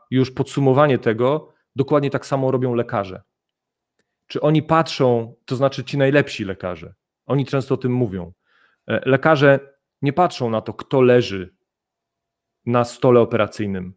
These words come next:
Lekarze patrzą na to, żeby dobrze otworzyć ranę, czyli najpierw się dobrze przygotować do operacji, dobrze rozpocząć, we właściwy, właściwe część, czyli w sensie tą złą część wyciąć,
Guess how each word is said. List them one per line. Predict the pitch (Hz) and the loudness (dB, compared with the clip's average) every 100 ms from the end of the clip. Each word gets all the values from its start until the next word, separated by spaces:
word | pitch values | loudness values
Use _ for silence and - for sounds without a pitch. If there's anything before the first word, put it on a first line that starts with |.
| _ _ _ _ - | _ _ _ _ -2
Lekarze | 127 151 139 | 2 2 2
patrzą | - 160 - 135 | 0 0 2 4
na | 151 | 4
to, | 151 | 4
żeby | 123 131 123 127 123 - _ - | 4 4 4 4 4 -2 _ -6
dobrze | 107 147 143 156 | 0 0 2 0
otworzyć | 143 - 143 135 135 | 0 -4 -2 -2 0
ranę, | 117 110 113 190 - - | 0 0 -4 -6 -12 -10
czyli | 131 123 | -2 2
najpierw | 139 143 127 | 2 2 -4
się | 120 | -2
dobrze | 127 120 131 | -2 0 -2
przygotować | - 127 123 117 120 | -2 -4 -2 0 0
do | 123 | 0
operacji, | 120 117 120 - 190 - _ _ _ _ _ _ _ _ 107 | 0 -2 -2 -4 -8 -10 _ _ _ _ _ _ _ _ 0
dobrze | 127 117 131 | 0 2 2
rozpocząć, | 123 - 123 139 180 190 - _ _ _ _ _ _ - | 2 0 0 0 -2 -2 -8 _ _ _ _ _ _ -4
we | 127 | -4
właściwy, | 127 151 139 135 - 190 165 156 147 139 - _ _ _ | -4 -2 0 0 -2 -2 2 4 4 2 -6 _ _ _
właściwe | 117 135 - 170 160 147 135 127 - _ | -6 -6 -6 0 2 4 2 -2 -8 _
część, | - 151 160 - - | -2 0 0 -6 -10
czyli | - 131 | -6 -6
w | 120 | -2
sensie | 147 143 139 | -4 -2 -2
tą | 143 139 | -2 -2
złą | 123 156 143 | 0 0 0
część | 127 113 - - | -4 -6 -8 -18
wyciąć, | 98 113 - 170 202 - | -6 -6 -4 -4 -4 -10